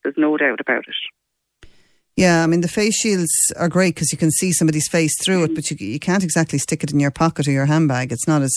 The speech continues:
Speaker 1: No.
Speaker 2: yeah, convenient from that point of view.
Speaker 1: Exactly. Yeah, yeah. And I think,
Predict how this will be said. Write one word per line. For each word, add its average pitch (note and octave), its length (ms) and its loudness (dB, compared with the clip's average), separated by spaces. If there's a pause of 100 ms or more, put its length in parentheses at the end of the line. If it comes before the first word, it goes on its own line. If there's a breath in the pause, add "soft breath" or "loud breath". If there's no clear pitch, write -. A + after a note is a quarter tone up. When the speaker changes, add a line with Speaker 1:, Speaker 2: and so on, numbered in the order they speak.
Speaker 1:
No. E3+ 360 0
Speaker 2:
yeah, C#3+ 180 0 (100)
convenient D3+ 580 0
from C3+ 140 0
that C3+ 180 0
point C3+ 240 -2
of D3+ 60 -8
view. B2 180 0
Speaker 1:
Exactly. - 280 -8 (500)
Yeah, D3+ 240 2 (100)
yeah. D3+ 260 0
And D#3+ 120 2
I E3+ 80 0
think, F3+ 220 -4